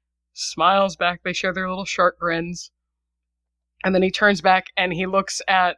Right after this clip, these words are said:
Skip, who's, like, morally supporting from the far side,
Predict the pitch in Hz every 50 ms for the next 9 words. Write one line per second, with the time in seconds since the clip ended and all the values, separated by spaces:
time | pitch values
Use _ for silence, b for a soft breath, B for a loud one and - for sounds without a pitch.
0 | _ - - - - - 226 202 - - 156 202 190 175 156 185 180 180 180 175
1 | - - - _ _ _ _ _ _ _ _ _ _ _ _ _ _ _ _ _
2 | _ _ _ _ _ _ _ _ _ _ _ _ _ _ _ _ _ _ _ _
3 | - - 175 180 180 185 185 180 180 180 180 - 214 180 - 196 185 180 180 180
4 | 170 - 190 180 180 170 170 - - 185 170 170 165 - 190 170 165 160 160 156